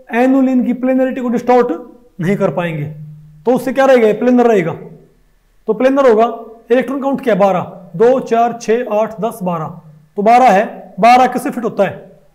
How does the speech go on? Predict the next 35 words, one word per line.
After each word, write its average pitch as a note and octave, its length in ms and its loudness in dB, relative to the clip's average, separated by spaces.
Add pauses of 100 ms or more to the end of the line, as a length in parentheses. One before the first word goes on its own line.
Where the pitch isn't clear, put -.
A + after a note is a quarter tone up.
(100)
फ़ोर A3 160 2
एन G#3+ 140 -2
rule G3 200 -2
से, F3+ 100 -10
चार A3+ 220 0
तिया A3 220 -2
बारह। E3 200 -4 (760)
तो G#3 60 -6
क्या B3+ 120 2
होगा G#3 140 4
ये? G3 100 2
एंटी A3 360 -2
एरोमेटिक। F#3 520 -4 (2250)
आ A#3+ 60 4
गया? E4 140 2 (960)
फिर B3 120 -2
क्या B3+ 120 0
है? C4+ 80 2
Annual C#4 160 0
in C4+ 100 -2
fourteen। G#3 440 0 (920)
ये A#3+ 40 -6
बेटा B3+ 140 -2
क्या B3+ 100 4
होगा? A3 160 4
planar। G3+ 320 2 (1040)
ये G#3+ 40 -10
तो A3+ 100 -2
वही A#3 140 -4 (140)
आईआईटी A#3 240 0
जे A3 120 -2
में A#3 60 0
आया B3 100 4
हुआ G#3+ 140 2
था। A3+ 140 0